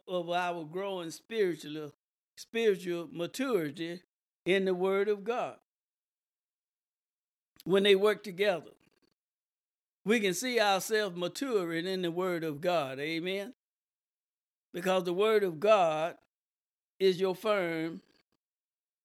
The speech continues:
foundation. Amen. Because God wants us to grow. He wants us to mature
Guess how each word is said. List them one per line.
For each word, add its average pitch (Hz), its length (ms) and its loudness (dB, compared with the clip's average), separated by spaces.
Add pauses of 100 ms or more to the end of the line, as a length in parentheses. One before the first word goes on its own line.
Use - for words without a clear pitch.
(240)
foundation. 175 720 0 (1400)
Amen. 170 600 0 (340)
Because 151 220 -8
God 196 300 2
wants 214 260 -4
us 180 160 -2
to 143 120 -10
grow. 147 340 -6 (1120)
He 233 180 2
wants 226 280 0
us 196 180 -2
to 185 120 -4
mature 160 600 -6